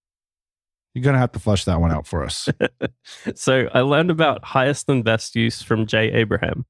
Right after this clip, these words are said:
Speaker 1: Who is a guru.
Speaker 2: He is a guru. He is a guru.
Speaker 1: <laughs>
Speaker 2: He's also not my guru, but I, I did have the
Speaker 1: He
Speaker 2: opportunity.
Speaker 1: does have a lot of pithy statements about business, though. So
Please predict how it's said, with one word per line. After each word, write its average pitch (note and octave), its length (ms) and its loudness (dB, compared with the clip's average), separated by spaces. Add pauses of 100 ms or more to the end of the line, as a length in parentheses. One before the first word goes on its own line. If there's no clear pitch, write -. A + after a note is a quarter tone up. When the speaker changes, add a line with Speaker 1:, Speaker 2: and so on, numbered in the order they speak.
(180)
Speaker 1:
Who F3+ 160 4
is F#3+ 120 2
a F#3 60 0
guru. D3+ 400 2 (300)
Speaker 2:
He C3 140 4
is D3+ 140 2
a C3 60 0
guru. G#2+ 260 2 (440)
He B2 80 4
is B2+ 140 2
a B2 40 2
guru. G#2+ 240 -2 (260)
Speaker 1:
<laughs> - 280 0
Speaker 2:
He's C3 120 2
also E3 260 2
not D3 200 2
my D3+ 200 2
guru, A2+ 320 2 (340)
but C#3+ 120 2
I, C#3+ 180 4 (760)
I C#3+ 100 2
did D#3+ 220 2
have D#3 320 2
the C#3+ 180 2
Speaker 1:
He G2 60 0
Speaker 2:
opportunity. C#3 360 0
Speaker 1:
does F#3+ 140 2
have G3+ 160 0
a G3 40 -4
lot E3+ 200 0
of C3+ 140 -2
pithy D#3+ 400 0
statements B2+ 480 0
about A2+ 300 -2
business, F#2 380 -4
though. D2+ 340 -10 (140)
So F#2 220 -2